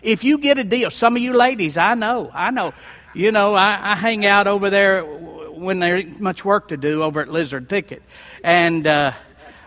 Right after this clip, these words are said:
I'll hang out and I'll hear 'em talking to these ladies who, this wi-, our, the Amanda's w-, women's boutique,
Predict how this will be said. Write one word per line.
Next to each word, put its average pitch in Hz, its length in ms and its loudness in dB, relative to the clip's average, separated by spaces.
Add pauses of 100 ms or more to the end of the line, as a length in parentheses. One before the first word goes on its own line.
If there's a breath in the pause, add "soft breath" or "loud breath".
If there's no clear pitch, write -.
(100)
I'll 202 200 6
hang 202 260 -2
out 196 180 0
and 180 280 -4
I'll 208 240 2
hear 247 180 0
'em 220 140 -2
talking 208 520 -2
to 190 120 -10
these 180 260 -8
ladies 190 500 -4
who, 185 200 -6 (400 loud breath)
this 175 180 -10
wi-, 160 300 -12
our, 160 320 -2
the 160 360 -14
Amanda's 165 440 -6
w-, 156 300 -18
women's 190 420 -6
boutique, 147 420 -8